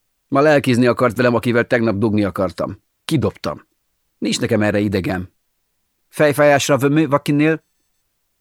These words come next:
Ma halál a vadászfotókat posztolókra. Kipusztulnak a méhek, és nem lesz, aki beporozza a delfineket. Ma aláírtam egy petíciót, holnap felrobbantjuk az országházat.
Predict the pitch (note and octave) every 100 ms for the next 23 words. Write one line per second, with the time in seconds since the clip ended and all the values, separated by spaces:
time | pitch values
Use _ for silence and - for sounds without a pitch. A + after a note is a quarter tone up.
0 | _ C3 C3 F#3+ F#3+ D3+ C3+ D3+ D3 C3+
1 | - D3 C#3 C3 B2+ - C3+ - C3+ A#2
2 | - F#2+ - _ _ _ - - E3 -
3 | C#3+ C#3 D3 D#3+ C#3 A#2+ C3 D#3+ E3+ C#3
4 | B2+ A#2+ B2 D3 C#3 A#2+ G#2+ A#2+ A#2 B2
5 | - A2 G#2 E2+ - _ _ _ _ _
6 | _ _ _ _ B2+ - A2 G2 - G#2+
7 | G2+ B2 G#2+ F#2 G2+ F2 - - D3+ C#3
8 | - D#3 D3 A#2+ A#2 A2 A2+ A#2 A2+ G#2+
9 | - F2+ D#2+ - -